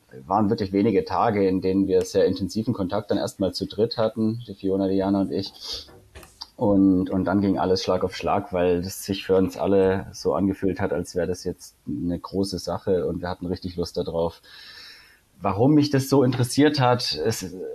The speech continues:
hängt jetzt mal irgendwie nicht direkt mit, mit Nephrologie zusammen, mit den Nieren, aber ich hab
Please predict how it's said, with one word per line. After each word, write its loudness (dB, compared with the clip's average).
hängt 0
jetzt 0
mal 4
irgendwie 2
nicht -2
direkt 0
mit, -2
mit -6
Nephrologie 0
zusammen, -2
mit -2
den 0
Nieren, 2
aber 0
ich -2
hab -6